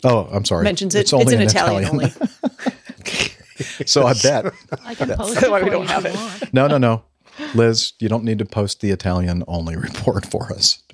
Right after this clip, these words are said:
Speaker 1: It's not gonna help.
Speaker 2: <laughs>
Speaker 1: Except it might be entertaining for me to read it in <laughs> Italian online.
Speaker 3: Maybe Steph can read it after a couple of beers.
Speaker 1: Yeah, Steph will have Steph read it after a, two or three beers.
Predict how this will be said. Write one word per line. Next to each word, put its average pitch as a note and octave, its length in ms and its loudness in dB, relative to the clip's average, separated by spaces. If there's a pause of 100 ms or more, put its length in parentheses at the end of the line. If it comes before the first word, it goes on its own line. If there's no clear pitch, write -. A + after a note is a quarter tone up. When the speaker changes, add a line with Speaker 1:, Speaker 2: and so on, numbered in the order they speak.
(120)
Speaker 1:
It's - 200 -6
not - 140 -2
gonna G2 180 2
help. G#2+ 160 4 (580)
Speaker 2:
<laughs> - 560 -8
Speaker 1:
Except - 560 -2
it A2 80 6
might A2+ 240 2
be A2 180 4
entertaining G2 480 0
for F2 120 -6
me F#2 140 -2
to F2 180 -4 (380)
read G2+ 220 4
it F#2+ 140 0
in F#2+ 140 0
<laughs> - 0 -
Italian B2+ 440 0 (1080)
online. A2 400 -10 (200)
Speaker 3:
Maybe A3+ 180 -6 (100)
Steph - 320 -14
can G#3 140 -12
read F3 180 -14
it F3+ 100 -16
after F3 220 -18
a - 40 -20
couple - 260 -20
of - 80 -20
beers. D#3+ 120 -12
Speaker 1:
Yeah, G#2 180 4
Steph - 340 0
will G2+ 100 0
have F#2 240 0
Steph - 300 0
read F#2+ 160 0
it F2+ 100 -4
after F2 300 -4
a, F2 100 -8 (460)
two G#2 120 -2
or F#2 60 0
three F2 180 -4
beers. D#2+ 380 -8